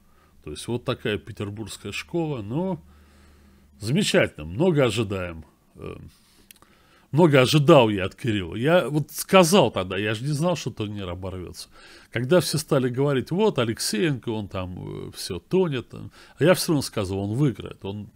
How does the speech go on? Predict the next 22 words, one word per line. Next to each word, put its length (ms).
начнёт 420
выигрывать 420
партии». 360
К 40
сожалению, 840
м, 300
просто 320
турнир 420
оборвался. 680
Но 420
надеюсь, 380
что 180
когда 280
возобновится 800
или 120
что 180
там 180
они 120
собираются 640
делать, 460
э, 320
Кирилл 420